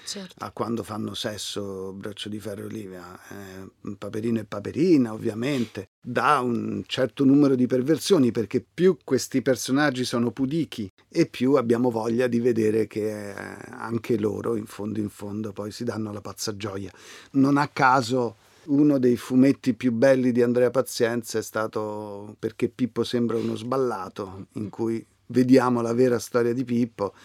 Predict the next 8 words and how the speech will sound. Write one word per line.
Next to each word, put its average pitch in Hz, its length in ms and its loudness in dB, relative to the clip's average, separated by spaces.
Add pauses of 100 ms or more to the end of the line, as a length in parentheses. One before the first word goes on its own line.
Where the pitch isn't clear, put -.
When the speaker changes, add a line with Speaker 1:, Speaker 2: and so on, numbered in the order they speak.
(340)
Speaker 2:
e 113 120 -6
sicuramente 135 760 4
Pippo, 123 500 0
il 127 220 -2
Pippo 151 320 2
sballato 131 520 2
di 123 100 2
Andrea, 117 440 2